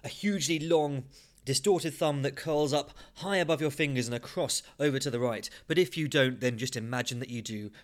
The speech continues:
for the purposes of this exercise. So that's the Indus, the main river. Then your next finger, your index,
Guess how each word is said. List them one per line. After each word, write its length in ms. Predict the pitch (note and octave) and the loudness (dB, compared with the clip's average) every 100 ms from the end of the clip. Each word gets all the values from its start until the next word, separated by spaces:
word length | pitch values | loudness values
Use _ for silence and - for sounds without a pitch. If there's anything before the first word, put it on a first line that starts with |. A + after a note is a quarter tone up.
| - | -14
for 80 | |
the 100 | A2+ | -12
purposes 540 | G#2+ A#2+ A2 - A2+ G#2+ | -10 -10 -10 -8 -8 -8
of 80 | G2 | -6
this 160 | G#2+ | -6
exercise. 720 | G#2+ - A#2 A2 F2+ D2 - - _ _ _ _ _ _ _ - - - | -6 -6 -6 -6 -8 -10 -12 -12 _ _ _ _ _ _ _ -20 -20 -10
So 100 | D3 | -2
that's 200 | F#3 - | 0 0
the 100 | F#3+ F3+ | -4 -2
Indus, 400 | E3+ B2+ G2 - | -2 -2 -4 -4
the 100 | B2 | -2
main 280 | C3 C3+ | 0 0
river. 280 | A#2 G#2 G2+ - _ _ _ _ - - | -2 -4 -8 -16 _ _ _ _ -20 -18
Then 120 | - C#3+ | -2 0
your 100 | C3+ | 2
next 260 | G3+ - | 0 0
finger, 320 | - B2+ G#2 | -4 -4 -4
your 160 | A2+ B2 | -2 -2
index, 640 | C#3+ F3+ C3+ - - - | -2 0 2 0 -6 -12